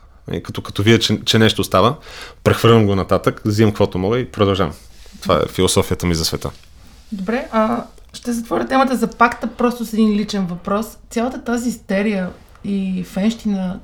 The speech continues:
Speaker 2: която се създаде около този проект по онова време, а, как я приехте? В смисъл,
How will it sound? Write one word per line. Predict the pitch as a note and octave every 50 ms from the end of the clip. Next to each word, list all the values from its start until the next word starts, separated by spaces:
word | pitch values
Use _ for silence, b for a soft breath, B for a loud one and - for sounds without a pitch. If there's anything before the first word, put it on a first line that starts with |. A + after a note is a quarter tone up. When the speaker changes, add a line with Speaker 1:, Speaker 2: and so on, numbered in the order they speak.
| -
Speaker 2:
която | - F#3+ F#3+ F#3+ - G3 F#3 F#3 F#3+ - - - - - - - -
се | - - - G3
създаде | E3+ E3 E3+ E3+ D#3 - F#3 F#3+ F3 G3 F#3+
около | F#3 F#3 F3 - - F3 E3
този | - F#3+ F#3+ F3 F#3
проект | - - - F3 F3 F3 - - - - - - -
по | F3+
онова | F3+ F3+ F3 E3+ E3+ F3
време, | F3 E3 E3+ E3+ F3+ F#3 F#3+ F#3+ F#3+ F#3 -
а, | F3+ F3+ F3+ F3+ F3+ F3+ F3 F3
как | - F3 E3+ -
я | B3+ B3+
приехте? | - C4+ A3+ F#3 - -
В | E3+
смисъл, | - F#3+ F#3 F3 - G3+ G3 F#3+ F#3+ F#3+ F#3+